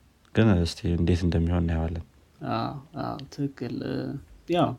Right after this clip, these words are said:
Speaker 2: ኪል ስዊቹም ትንሽ፣ ምክንያቱም አንተ መኪና ላይ ነው ያለ፣ እንትን ማድረግ ትችላለህ
Speaker 1: እም።
Speaker 2: ምናምን ነገር። በጣም ከባድ
Speaker 1: ያ።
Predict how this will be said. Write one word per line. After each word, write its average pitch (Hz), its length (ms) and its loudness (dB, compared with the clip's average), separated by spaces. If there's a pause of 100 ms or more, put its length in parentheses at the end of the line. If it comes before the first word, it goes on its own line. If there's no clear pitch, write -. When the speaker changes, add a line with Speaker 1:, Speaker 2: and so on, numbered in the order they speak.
(140)
Speaker 2:
ኪል 160 220 2
ስዊቹም 196 440 4
ትንሽ፣ 156 380 8 (520)
ምክንያቱም 214 440 8 (320)
አንተ 156 280 6
መኪና 180 340 8
ላይ 143 160 10
ነው 135 120 8
ያለ፣ 113 160 -2 (840)
እንትን 143 240 4
ማድረግ 120 280 4
ትችላለህ 117 480 -2
Speaker 1:
እም። 117 60 -8
Speaker 2:
ምናምን 120 280 -8
ነገር። 139 220 -10 (120)
በጣም 196 300 10 (1400)
ከባድ 156 500 8
Speaker 1:
ያ። 147 120 10